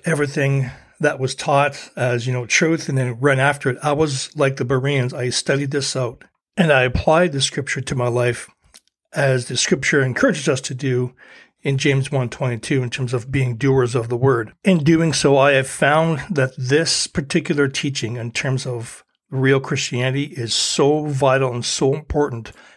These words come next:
I can now understand why that Satan, who is a liar and the father of lies, has done everything that he possibly can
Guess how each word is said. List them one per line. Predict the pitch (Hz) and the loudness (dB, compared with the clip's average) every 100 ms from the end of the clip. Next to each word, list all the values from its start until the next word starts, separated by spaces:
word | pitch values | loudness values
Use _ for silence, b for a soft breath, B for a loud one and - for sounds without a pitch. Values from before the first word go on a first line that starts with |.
| B | B
I | 123 | -4
can | 147 127 | -2 0
now | 139 156 | 2 2
understand | 151 151 - - 147 139 | 2 -2 -4 -2 0 0
why | 135 135 131 117 110 b b b | 0 2 2 0 -8 b b b
that | - 135 | -12 -4
Satan, | - 160 180 170 190 208 - _ _ _ _ - | -2 0 -2 0 -2 -2 -10 _ _ _ _ -2
who | 156 | 0
is | 143 | 2
a | 127 | 0
liar | 123 139 156 175 196 b b b | 2 4 4 2 0 b b b
and | - 135 | -4 -2
the | 113 | -2
father | - 147 156 175 | 0 2 4 2
of | 165 | 2
lies, | 147 135 113 101 - - B B - | 2 0 0 -6 -12 -16 B B -6
has | 151 139 | -4 0
done | 139 135 | -2 2
everything | 180 180 190 190 | 2 2 2 0
that | 175 | -2
he | 156 | -4
possibly | 139 - 175 - 190 | -4 2 2 2 -4
can | 175 - 156 127 113 | -2 -2 0 -2 -4